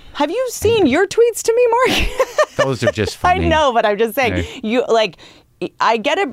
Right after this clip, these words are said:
Speaker 1: I get it pretty rough, and I've never really talked about it. I don't,
Speaker 2: Yeah.
Speaker 1: it doesn't affect me on a daily basis,
Speaker 2: Yeah.
Speaker 1: but I have found there are certain things that if I say them up top,
Speaker 2: Uh-huh.
Speaker 1: they afford me a little bit more
Speaker 2: Oh,
Speaker 1: later.
Speaker 2: I see, yeah.
Speaker 1: And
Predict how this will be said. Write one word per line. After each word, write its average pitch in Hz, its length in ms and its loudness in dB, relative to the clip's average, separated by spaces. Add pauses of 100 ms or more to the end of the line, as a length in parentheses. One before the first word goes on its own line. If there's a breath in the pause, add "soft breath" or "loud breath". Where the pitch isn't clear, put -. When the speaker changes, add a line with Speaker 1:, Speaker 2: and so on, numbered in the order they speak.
Speaker 1:
I 254 140 0
get 311 160 -2
it 285 80 -2
pretty 330 180 0
rough, 359 400 0
and 214 160 2
I've 220 180 0
never 214 380 2
really 214 260 2
talked 165 300 -2
about 254 220 2
it. 277 100 0
I 208 80 2
don't, 185 220 2
Speaker 2:
Yeah. - 40 -2
Speaker 1:
it 196 60 2
doesn't 220 380 0 (100)
affect - 420 -4
me 208 120 0
on 185 80 0
a 165 80 0
daily 160 360 2
basis, 220 680 0
Speaker 2:
Yeah. 92 220 -2 (120 loud breath)
Speaker 1:
but 180 260 0
I 180 140 2
have 180 240 0
found 214 380 0
there 196 100 2
are 185 60 2
certain 185 340 -2
things 202 400 0
that 180 140 0
if 170 120 0
I 160 380 0 (200)
say 185 360 0
them 175 240 0
up 165 200 -2
top, 180 540 0 (200 loud breath)
Speaker 2:
Uh-huh. 85 280 -4
Speaker 1:
they 190 220 2
afford 185 420 2
me 190 160 0
a 180 60 2
little 170 260 0
bit 170 140 0
more 165 200 0
Speaker 2:
Oh, 95 100 2
Speaker 1:
later. 101 340 2
Speaker 2:
I 101 160 0
see, 85 380 -4
yeah. 87 160 2
Speaker 1:
And 190 500 0